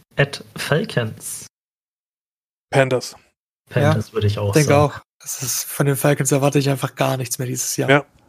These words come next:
Speaker 2: Ist echt so. Also
Speaker 1: Ja,
Speaker 2: von den,
Speaker 1: kann.
Speaker 2: von den Falcons. Die habe ich abgeschrieben, komplett. Aber die
Speaker 1: Kann.
Speaker 2: Ba-, aber die Panthers sind auch stark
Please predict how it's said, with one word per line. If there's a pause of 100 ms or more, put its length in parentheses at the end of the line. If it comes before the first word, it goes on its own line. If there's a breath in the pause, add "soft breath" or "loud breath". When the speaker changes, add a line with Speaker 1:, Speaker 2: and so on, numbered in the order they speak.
(440)
Speaker 2:
Ist
echt
so. (220)
Also
Speaker 1:
Ja,
Speaker 2:
von
den,
Speaker 1:
kann.
Speaker 2:
von (100)
den
Falcons. (340 loud breath)
Die
habe
ich
abgeschrieben,
komplett. (360 soft breath)
Aber
die
Speaker 1:
Kann.
Speaker 2:
Ba-, (260)
aber
die
Panthers
sind
auch
stark